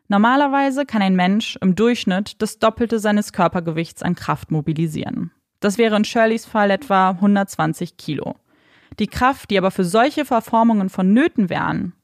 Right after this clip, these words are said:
das wäre das Zehnfache. Es bräuchte einen Kleinwagen, so der Experte. Shirley war alt,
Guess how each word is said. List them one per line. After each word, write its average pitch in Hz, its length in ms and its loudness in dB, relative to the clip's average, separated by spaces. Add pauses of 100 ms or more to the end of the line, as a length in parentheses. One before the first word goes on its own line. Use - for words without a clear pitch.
das - 200 -14
wäre 175 160 -2
das - 260 -6
Zehnfache. - 760 -2 (440)
Es - 160 -4
bräuchte 214 320 0
einen 185 180 0
Kleinwagen, 175 880 0
so 156 100 -6
der - 120 -6
Experte. - 720 -8 (560)
Shirley 214 340 0
war 202 220 -2
alt, 165 460 -2